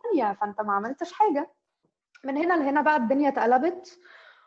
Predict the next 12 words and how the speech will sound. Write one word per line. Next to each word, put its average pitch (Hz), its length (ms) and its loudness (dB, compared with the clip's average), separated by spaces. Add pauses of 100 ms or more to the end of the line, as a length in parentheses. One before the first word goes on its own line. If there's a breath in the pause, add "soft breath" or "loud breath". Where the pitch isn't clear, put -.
(200 loud breath)
وك-، 226 500 0
المنظمات 214 800 -2
بقى 226 400 2
اتدخلت، 240 840 -2
وفي 214 480 -4
دبلوماسيين 208 760 -6
اتدخلوا، 240 1000 2
آم، 202 1120 -6 (320)
آم، 196 760 -8
السفارة - 480 -4
الألمانية 202 640 -4
ساع-، 185 380 -8